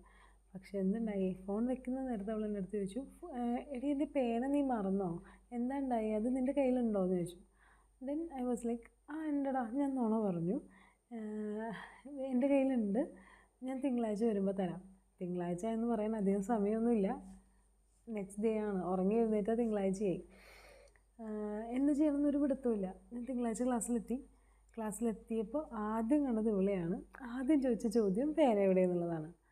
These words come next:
അറിയില്ല എന്ന് പറഞ്ഞു. എൻ്റെ കയ്യിൽ നിന്ന് അത് മിസ്സായി എന്ന് പറഞ്ഞു. എനിക്കത് ഇത്രയും ദിവസം സമയം ഉണ്ടായിരുന്നു, ഒരു നുണ പറയാതെ കഴിക്കായിരുന്നു.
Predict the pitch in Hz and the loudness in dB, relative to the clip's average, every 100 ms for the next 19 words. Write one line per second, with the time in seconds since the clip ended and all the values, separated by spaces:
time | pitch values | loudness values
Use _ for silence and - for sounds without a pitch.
0 | _ _ _ _ _ _ _ 240 226 214 | _ _ _ _ _ _ _ -12 -4 -2
1 | 214 190 185 180 180 175 285 240 220 208 | 0 2 2 2 0 -4 -6 -10 -6 -4
2 | 202 214 214 214 214 233 202 196 180 156 | -2 0 2 0 0 0 2 2 2 0
3 | - - _ 214 208 226 233 - 208 240 | -8 -16 _ -6 -2 -2 -4 -2 0 0
4 | 233 226 208 220 202 214 202 180 180 269 | 0 -2 -2 -2 0 -2 -2 0 -2 -4
5 | - - 220 208 214 196 196 226 220 214 | -8 -20 -8 -4 0 0 2 2 0 0
6 | 202 208 208 185 185 175 165 | 0 0 0 0 0 0 0